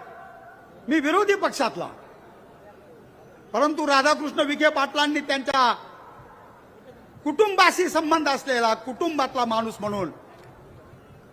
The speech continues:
आवर्जून काय घडलं, काय झालं याची विचारपूस केली आणि त्यांनीही मी मुंबईला यावं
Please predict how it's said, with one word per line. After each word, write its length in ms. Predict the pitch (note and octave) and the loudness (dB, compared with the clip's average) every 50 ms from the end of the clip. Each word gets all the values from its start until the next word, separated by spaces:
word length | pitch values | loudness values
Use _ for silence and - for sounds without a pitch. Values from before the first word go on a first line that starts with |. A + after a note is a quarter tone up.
| - - - - - - | -20 -20 -20 -18 -8 -4
आवर्जून 600 | F3 F#3+ A#3 D4+ E4 F4 C#4 D#4 D#4 C#4+ B3+ G3+ - - - - - - - - - - - - - - - - - - - - - - - - - - - - - | -2 2 4 6 6 4 4 2 0 0 0 -2 -6 -10 -18 -20 -20 -20 -20 -20 -20 -20 -20 -20 -20 -20 -20 -20 -20 -20 -20 -20 -20 -20 -20 -20 -20 -20 -16 -4 2
काय 240 | C4 C#4 D#4 E4+ D#4+ | 4 6 6 6 4
घडलं, 420 | A3+ G3+ A#3+ B3+ B3 D4+ D4 C4+ | 4 2 2 4 6 6 6 6
काय 380 | - - - - A#3+ C4+ D4 C4 | 4 2 -2 2 4 4 4 4
झालं 500 | F#3 E3 E3 G3+ A#3+ C#4 C#4 B3 G#3 E3 - - - - - - - | 2 -2 -2 0 2 4 4 2 2 0 -4 -10 -18 -20 -18 -8 -4
याची 240 | A3+ B3 - C#4 C4 | -4 -4 -4 -4 -6
विचारपूस 540 | G#3+ A3+ - - F4+ D#4+ D4+ G3+ B3 A#3+ - | -8 -6 0 2 2 2 2 0 -6 -10 -8
केली 360 | - A#3 G#3+ F#3 F#3+ F3 D3 C3+ - - - - - - - - - - - - - - - | -6 -6 -6 -4 -6 -6 -8 -10 -12 -18 -20 -20 -20 -20 -20 -20 -20 -20 -20 -20 -14 -8 -6
आणि 100 | G#3+ A3+ | -6 -6
त्यांनीही 640 | - - B3 B3 C#4+ F#4 G4 E4+ E4 D#4+ C4 G#3 - - - - - - - - - - - - - - - - - - - | -2 2 2 2 4 4 6 4 4 4 2 -2 -6 -12 -18 -20 -20 -20 -20 -20 -20 -20 -20 -20 -20 -20 -20 -20 -20 -14 -10
मी 100 | G#3+ C4 | -8 -6
मुंबईला 440 | B3 A3 A#3 A#3+ C4 D#4 E4 E4 D4+ | -6 -6 -6 -2 2 4 4 4 4
यावं 400 | C#4 C4 B3 A#3+ B3+ D4 D#4+ D#4 | 2 2 2 2 2 2 2 2